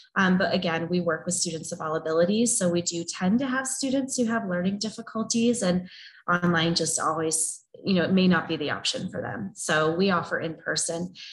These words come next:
And when we work in person with them, we either go to their home or their school or a nearby cafe or library. I mean, we kinda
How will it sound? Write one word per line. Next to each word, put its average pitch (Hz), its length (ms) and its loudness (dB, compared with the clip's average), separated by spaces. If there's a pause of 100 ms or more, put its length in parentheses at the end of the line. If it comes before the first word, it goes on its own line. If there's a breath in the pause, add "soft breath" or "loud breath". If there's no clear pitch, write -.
(140 loud breath)
And 202 120 6
when 220 100 8
we 226 100 8
work 226 280 4
in 285 100 0
person 208 400 0
with 180 160 2
them, 175 220 0
we 175 100 0
either 170 200 0
go 170 140 -2
to 160 80 -4
their 151 160 -4
home 220 420 0
or 165 80 -2
their 156 140 -6
school 214 720 0
or 160 140 0
a 160 120 -6
nearby 156 400 -6
cafe 151 460 -6
or 151 180 -4
library. 208 760 2
I 170 40 -2
mean, 156 280 -6
we 160 80 -8
kinda 160 560 -6